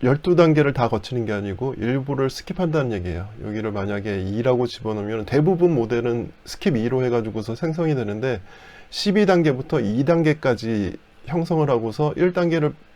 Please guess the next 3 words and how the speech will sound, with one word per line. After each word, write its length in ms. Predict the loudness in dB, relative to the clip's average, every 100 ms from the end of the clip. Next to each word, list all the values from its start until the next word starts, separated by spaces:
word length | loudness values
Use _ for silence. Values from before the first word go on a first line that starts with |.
| -20 -20 -20 -20 -20 -16
스킵하고서 800 | -14 -2 0 2 2 0 -2 -4
끝낸다는 520 | -2 0 2 2 2
얘기거든요. 540 | 0 -2 -4 -4 -4